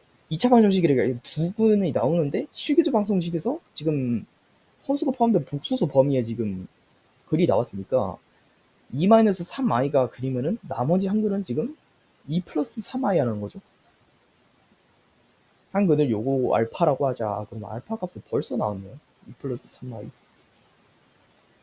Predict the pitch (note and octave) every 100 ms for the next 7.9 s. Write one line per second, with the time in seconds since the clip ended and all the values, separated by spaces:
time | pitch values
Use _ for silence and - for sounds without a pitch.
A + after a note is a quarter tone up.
0 | _ _ _ _ - A3+ D3 C3 G3 A#3+
1 | D3+ D#3 - B3+ C#4 C#4 C4 F3+ D3 G3
2 | G#3+ C#3+ - F#3+ A3+ B2 A#2+ F#3+ E3+ C#3+
3 | E3 C#3+ A#2+ A2 B2+ D#3+ A3 E3+ C3+ D3
4 | C3 B2 B2 G#2 A#2 A#2 G#2+ A2+ - -
5 | B3+ A#3+ A#2 G2+ _ _ _ _ _ _
6 | _ - C#3+ F#3+ C#3+ C#3+ C3+ A2 - -
7 | A#2+ C#3 E3 B2 - D3 C3+ G#2 F2+